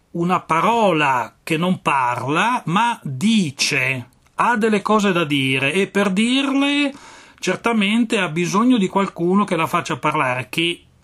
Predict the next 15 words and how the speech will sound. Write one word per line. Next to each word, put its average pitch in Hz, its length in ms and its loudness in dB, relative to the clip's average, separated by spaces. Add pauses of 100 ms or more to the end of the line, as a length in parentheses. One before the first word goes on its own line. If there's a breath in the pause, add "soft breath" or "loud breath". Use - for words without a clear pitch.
le 151 220 -4
presti 202 640 -2
la 127 180 -2
propria 165 380 -2
voce, 131 600 -4
ma 190 160 2
appunto 196 460 -2
si - 140 -6
tratta 208 300 -2
di 170 80 -2
un 175 140 -2
prestito 156 680 -2
che 165 100 -2
noi 190 160 4
facciamo 233 1080 0